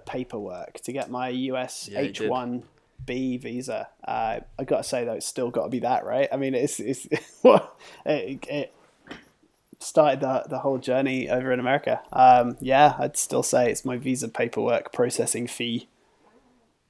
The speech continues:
Speaker 2: That's great. That's great. Um, next one is, uh, well, dream client, but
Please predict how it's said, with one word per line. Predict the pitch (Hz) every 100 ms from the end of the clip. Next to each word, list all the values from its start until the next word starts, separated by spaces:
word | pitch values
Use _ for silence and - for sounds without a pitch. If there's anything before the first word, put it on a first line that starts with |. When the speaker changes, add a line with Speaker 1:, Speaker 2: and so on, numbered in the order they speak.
| _ _
Speaker 2:
That's | -
great. | - 98 110 - - - _ _ _ -
That's | 117
great. | 107 123 - -
Um, | 120 123 127 117 - - -
next | 147 147
one | 147 139 -
is, | 127 127 123 - - -
uh, | - - 82 58 50 50 - -
well, | 117 98
dream | 139 131
client, | - 131 113 - -
but | 110 -